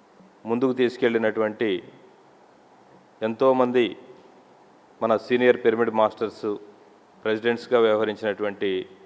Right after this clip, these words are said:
వారందరికీ నా యొక్క హృదయపూర్వక నమస్కారాలు.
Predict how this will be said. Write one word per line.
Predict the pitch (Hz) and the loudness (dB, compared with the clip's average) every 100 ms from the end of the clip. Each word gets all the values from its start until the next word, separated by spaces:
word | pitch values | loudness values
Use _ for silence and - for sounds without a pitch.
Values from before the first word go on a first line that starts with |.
| - _ _ - | -20 _ _ -2
వారందరికీ | 98 101 117 131 135 135 117 - - - - _ _ _ _ _ - | 0 0 2 2 2 0 -4 -6 -18 -20 -20 _ _ _ _ _ -2
నా | 110 | 2
యొక్క | 113 107 110 92 - - - - _ _ _ _ | 2 2 2 2 -2 -14 -20 -20 _ _ _ _
హృదయపూర్వక | 120 123 120 120 113 | 2 2 2 0 0
నమస్కారాలు. | 107 101 - 107 95 87 | -2 -4 -2 0 0 -2